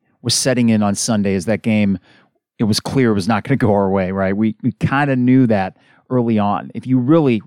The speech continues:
were to ask yourself, "Do I like our chances in this game?" About eight minutes into game time, you probably honestly would answer, "No, I don't feel good." So that, that sense of apathy, unfortunately, or not unfortunately, it's been replaced by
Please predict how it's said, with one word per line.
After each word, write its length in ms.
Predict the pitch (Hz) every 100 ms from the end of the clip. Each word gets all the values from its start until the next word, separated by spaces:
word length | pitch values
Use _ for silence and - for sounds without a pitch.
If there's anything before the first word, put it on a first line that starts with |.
| -
were 120 | 123
to 80 | 107
ask 260 | 117 -
yourself, 340 | 110 - 104 -
"Do 140 | 127
I 40 |
like 180 | 143 156
our 80 | 160
chances 380 | - 165 - 147
in 60 | 156
this 140 | 147
game?" 280 | 165 160 156 _ _ _ _ _ -
About 300 | 151 147 -
eight 160 | 160 160
minutes 240 | 156 -
into 140 | 151
game 200 | 139 143
time, 260 | 135 139 135
you 100 | 123
probably 640 | - 135 127 123 131 117 - _
honestly 380 | 143 156 127 127
would 160 | 113 110
answer, 280 | 107 -
"No, 400 | 117 110 98 62 - _ _ _ _ _
I 140 | 113
don't 180 | 107 104
feel 120 | 101
good." 300 | - 82 58 - _ _ -
So 120 | 127
that, 160 | 120 131
that 180 | 131 -
sense 220 | 170 151
of 60 |
apathy, 520 | 135 135 135 113 120 110
unfortunately, 680 | 104 113 110 117 113 104 -
or 100 | 131
not 180 | 165 131
unfortunately, 640 | 104 101 101 - 104 110 - - _ _ _
it's 140 | - -
been 160 | 160
replaced 580 | 131 - 131 117 101 -
by 540 | - 113 107 104 104